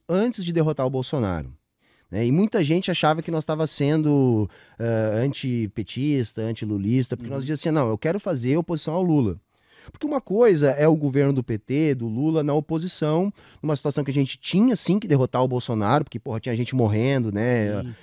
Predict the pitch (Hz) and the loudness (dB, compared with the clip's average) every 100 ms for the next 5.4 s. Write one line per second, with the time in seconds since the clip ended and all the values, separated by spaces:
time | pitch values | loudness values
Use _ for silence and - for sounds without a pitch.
0 | - - 113 117 - 120 135 117 110 117 | -12 -4 -2 -2 -2 -4 -2 -4 0 2
1 | 104 117 135 127 107 - 117 117 110 104 | 4 6 6 6 4 0 -4 -2 -2 -4
2 | - 120 117 107 101 104 135 139 123 110 | -4 -4 -4 -8 -4 0 2 4 4 2
3 | 110 110 107 107 107 117 110 110 - 95 | 0 0 0 -2 -2 -2 -4 -6 -4 0
4 | 107 139 131 - 107 98 - 139 127 104 | 4 6 4 0 -8 -8 -4 -4 -4 -6
5 | - 127 135 170 | 0 2 2 -4